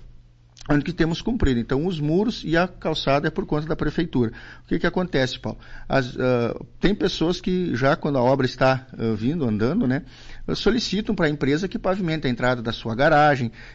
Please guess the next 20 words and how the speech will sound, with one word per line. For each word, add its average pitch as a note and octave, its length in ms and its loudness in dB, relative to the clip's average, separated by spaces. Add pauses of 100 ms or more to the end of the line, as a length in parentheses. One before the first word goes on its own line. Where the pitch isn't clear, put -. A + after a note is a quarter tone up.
que - 80 -8
pavimente, A#2+ 580 2
às A#2 140 4
vezes, C3 240 0
a, G#2 840 2
a, F#2+ 80 -6
o G#2 100 0
espaço B2+ 500 2
da A#2 120 0
frente B2+ 280 -4
da B2 120 0
casa A#2+ 360 2
é A#2+ 120 0
maior C3 380 4
do C3 60 -6
que B2+ 100 -10
a - 20 0
largura A2+ 340 2
da A2 100 2
calçada, D3 520 0